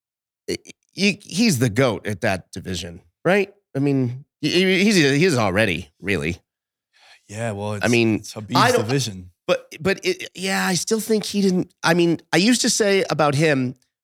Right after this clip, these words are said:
Speaker 1: "Who has he fought?"
Speaker 2: Right.
Speaker 1: Until his last, you know, Conor Poirier, Gaethje. Okay,
Speaker 2: Yeah, yeah, yeah, yeah.
Speaker 1: respect.
Speaker 2: For sure.
Speaker 1: You know.
Speaker 2: And he finished all of them.
Speaker 1: And he finished all
Speaker 2: Because
Speaker 1: of them.
Speaker 2: the knock
Speaker 1: Yeah.
Speaker 2: on him early on was,
Speaker 1: Yeah.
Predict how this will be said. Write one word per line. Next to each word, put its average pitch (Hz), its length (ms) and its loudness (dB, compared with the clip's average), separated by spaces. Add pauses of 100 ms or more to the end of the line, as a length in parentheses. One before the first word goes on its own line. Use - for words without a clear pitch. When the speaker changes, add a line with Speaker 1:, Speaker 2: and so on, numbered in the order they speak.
(160)
Speaker 1:
"Who 165 100 4
has 160 140 2
he 254 120 0
fought?" 107 340 -2 (460)
Speaker 2:
Right. 117 300 -4
Speaker 1:
Until 151 560 2
his 135 200 0
last, 127 440 2 (360)
you 123 140 0
know, 90 280 0 (120)
Conor 120 300 2
Poirier, 101 440 0
Gaethje. 95 380 -2
Okay, 110 320 2
Speaker 2:
Yeah, 98 80 -2
yeah, 101 60 -4
yeah, 101 100 -2
yeah. 92 240 -6
Speaker 1:
respect. 101 720 -4
Speaker 2:
For 135 120 -4
sure. 104 340 -4
Speaker 1:
You 120 160 0
know. 90 260 0
Speaker 2:
And 170 180 0
he 160 60 -2
finished 139 340 -6
all 101 200 -6
of 95 80 -8
them. 90 200 -14
Speaker 1:
And 127 160 2
he 123 60 0
finished 98 320 -4
all 82 80 -2
Speaker 2:
Because 147 300 0
Speaker 1:
of - 100 -12
them. 127 140 -2
Speaker 2:
the 143 60 0
knock 170 180 2
Speaker 1:
Yeah. 151 80 0
Speaker 2:
on 139 80 0
him 139 160 0
early 127 240 0
on 143 280 2
was, 110 180 2
Speaker 1:
Yeah. 85 200 0